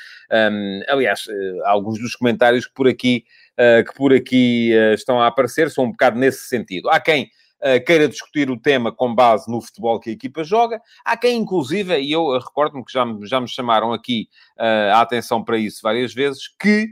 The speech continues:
eh, este campeonato está a repetir padrões daquilo que aconteceu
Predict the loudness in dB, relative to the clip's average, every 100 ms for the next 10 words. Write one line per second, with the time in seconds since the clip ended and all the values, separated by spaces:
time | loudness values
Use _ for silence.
0 | _ _ _ 2 4 4 2 -2 -2 -8
1 | -6 0 0 -2 0 4 4 0 -10 -10
2 | -4 0 2 2 0 -6 _ _ _ -10
3 | -6 -8 -6 -6 -8 -6 -6 -6